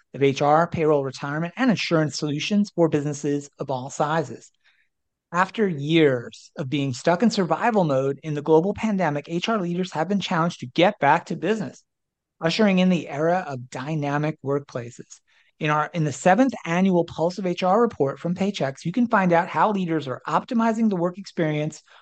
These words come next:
regardless of where it's done, addressing widening generational gaps, and increasing productivity, not just for their employees,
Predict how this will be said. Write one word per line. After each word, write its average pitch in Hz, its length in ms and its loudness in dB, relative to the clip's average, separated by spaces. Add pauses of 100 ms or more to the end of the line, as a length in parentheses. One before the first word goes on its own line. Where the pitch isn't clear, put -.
(120)
regardless 139 500 -2
of 214 100 -4
where 196 180 0
it's - 180 -10
done, 151 400 -2 (300)
addressing 135 500 -2
widening 220 480 2
generational 147 680 -2
gaps, 139 540 -6
and 147 100 -6
increasing 202 460 -2
productivity, 170 680 -2
not 127 200 -6
just 185 360 2
for 180 100 0
their 156 160 2
employees, 139 460 -2